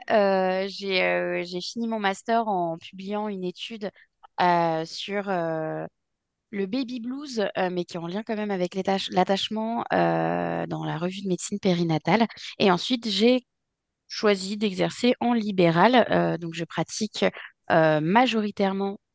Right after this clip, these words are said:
pas que, mais majoritairement auprès de parents, notamment les mamans, euh, sur toutes les questions de l'attachement, euh, des troubles de la parentalité, l'accompagnement à la parentalité.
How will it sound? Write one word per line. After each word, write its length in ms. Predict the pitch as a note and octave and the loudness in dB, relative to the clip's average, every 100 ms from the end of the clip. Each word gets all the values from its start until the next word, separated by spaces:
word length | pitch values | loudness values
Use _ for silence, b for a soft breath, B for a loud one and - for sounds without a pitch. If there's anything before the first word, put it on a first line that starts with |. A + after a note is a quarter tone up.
| - | -8
pas 100 | G3 | -8
que, 220 | - G#3 | -6 -6
mais 140 | G3+ E3+ | -4 0
majoritairement 640 | F3+ G3+ G3+ G#3 G3 G#3 - b _ - | 0 0 -2 -2 -2 -2 -6 b _ -4
auprès 400 | G#3+ - A#3+ A3+ | -4 0 2 2
de 180 | F#3 | 2
parents, 440 | E3+ G#3 G#3 F#3 B3+ - _ _ | 0 4 4 4 0 -8 _ _
notamment 340 | F3+ E3+ E3 | -6 -2 -2
les 120 | D#3+ D#3 | 0 -2
mamans, 300 | D3+ D#3+ - _ b _ - | -2 -4 -8 _ b _ 2
euh, 1160 | F#3 F#3 F3 E3+ D#3+ D#3 D#3+ F3 - - - - | 8 10 10 8 8 6 4 2 2 0 -2 -2
sur 340 | F3+ - G#3 A#3 | -2 -2 0 -2
toutes 260 | A#3+ - | -6 -4
les 80 | G3+ | -2
questions 760 | F3+ E3+ - - G#3+ A#3 B3 A#3+ - | -2 -2 -2 -2 0 0 -2 -6 -4
de 120 | F#3+ | 2
l'attachement, 800 | F#3+ F3 E3 - G3+ A3+ A#3+ B3+ _ _ _ - | 4 4 2 -2 0 0 -2 -4 _ _ _ -2
euh, 180 | D#3 E3 | -2 0
des 200 | F3 G#3+ | 0 0
troubles 420 | - A#3+ G#3+ F#3 | 0 -4 -2 -4
de 100 | F#3+ | 2
la 120 | F3+ | 2
parentalité, 920 | E3 F3 E3+ E3+ D#3+ E3+ - G3+ A#3 B3+ | 4 0 -2 -6 -8 -8 -2 0 0 -2
l'accompagnement 800 | F#3+ G#3 A#3 A#3+ A3+ G#3 G#3 G#3 | 0 0 0 -2 -2 -2 -2 -2
à 60 | G3+ | 0
la 120 | F3 | -2
parentalité. 800 | - E3 E3 E3 D3+ D#3 G3+ - | -2 -6 -6 -8 -10 -6 -4 -4